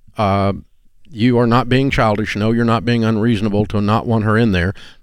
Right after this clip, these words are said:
Possibly some of your reactions to the whole situation once you lost it were, were childish. I don't know about that. But, um, you know,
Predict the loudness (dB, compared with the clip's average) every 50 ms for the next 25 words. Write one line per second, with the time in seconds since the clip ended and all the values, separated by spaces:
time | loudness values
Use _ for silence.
0 | -14 -4 0 0 0 2 0 0 2 0 2 2 2 2 2 2 2 0 0 2
1 | 2 2 2 2 0 0 -2 -4 -2 -2 -2 -2 0 0 0 0 -2 -2 -2 0
2 | 0 0 0 -2 -2 -2 -2 -2 -2 -4 -4 -4 -4 -2 0 2 2 2 0 -2
3 | -4 -2 -2 -2 -2 0 0 -2 -2 -2 -2 -2 -2 -2 -2 0 0 0 2 2
4 | 2 2 2 2 0 0 2 2 2 4 2 0 -2 -6 -12 -14 -14 -16 -12 -2
5 | 0 2 2 2 2 0 0 0 2 2 2 0 -2 -4 -6 -10 -18 -20 -18 -6
6 | -4 -2 0 0 0 -2 -4 -6